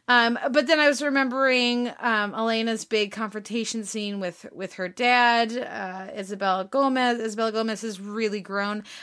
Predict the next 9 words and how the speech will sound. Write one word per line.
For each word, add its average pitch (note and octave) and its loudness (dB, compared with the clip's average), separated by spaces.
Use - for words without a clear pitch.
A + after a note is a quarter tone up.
I - -2
was G3+ -2
remembering, A3+ -2
um, F3 -4
her, G#3+ 4
uh, D#3+ 2
I-, G3+ -4
Elena's A#3 2
girlfriend, A#3+ 2